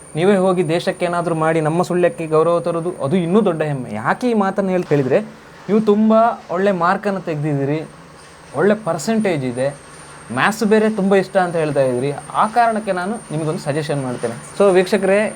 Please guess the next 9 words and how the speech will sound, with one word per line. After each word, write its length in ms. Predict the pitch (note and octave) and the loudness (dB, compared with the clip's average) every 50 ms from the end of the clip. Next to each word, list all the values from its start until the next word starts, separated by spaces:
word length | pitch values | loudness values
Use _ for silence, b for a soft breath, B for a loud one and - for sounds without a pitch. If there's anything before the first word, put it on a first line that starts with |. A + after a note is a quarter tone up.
| - - - | -8 -8 -6
ಈ 40 | |
ಮಾತನ್ನು 560 | D3+ D3 D3 D#3 D#3+ D3+ D#3 F3 E3+ E3 D#3+ D#3 | -2 -2 0 0 0 0 0 0 0 2 0 0
ನಾನು 420 | D3+ D3+ D3+ D#3 D#3 D3 C#3 C3+ | 0 0 0 0 0 0 0 2
ಇವರಿಗೆ 280 | C3 C#3 C#3+ C#3+ C#3 C3+ | 2 2 2 4 4 2
ಇವತ್ತು 340 | C3+ C3 - C#3+ C#3 B2+ | 2 2 2 0 0 0
ಸಜೆಷನ್ 420 | A#2+ - B2 C3+ D#3+ D#3 - F3 E3+ | 2 2 2 2 2 2 0 0 2
ಆಗಿ 120 | D#3+ D3+ | 2 2
ಹೇಳಿದ್ದೀನಿ, 340 | D3 C3+ C3 B2 A2+ A2+ C3 | 2 2 2 0 -2 -4 -8
ಒಬ್ಬ 320 | - - - - A2 B2 | -10 -12 -10 -4 0 2